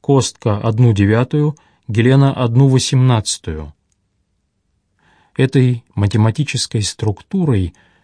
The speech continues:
определяется то, что я называю освещенностью персонажей. Людвиг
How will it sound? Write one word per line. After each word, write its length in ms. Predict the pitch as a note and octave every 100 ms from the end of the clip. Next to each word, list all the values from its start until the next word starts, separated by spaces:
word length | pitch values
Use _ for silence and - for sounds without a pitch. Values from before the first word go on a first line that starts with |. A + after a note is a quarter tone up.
| _
определяется 760 | - F2+ A#2 C3+ D#3 D3+ C#3+ C3+
то, 200 | - F3
что 240 | D#3+ -
я 140 | C3 C3
называю 600 | C3 A#2+ B2+ C#3+ C#3 B2+ _ _ -
освещенностью 1160 | A2+ - A#2+ - C#3+ D3 C#3+ C3+ - D#3 D#3+ - _ _
персонажей. 800 | - C#3 - C#3+ A2 D#2+ D#2+ D2+ _ _ _ _ _ _ _ _ _ _ _ _ _ _ _ _ _ _ _ _ _ _ _ _ _
Людвиг 600 | A2 C#3 C3 C3+ C#3 -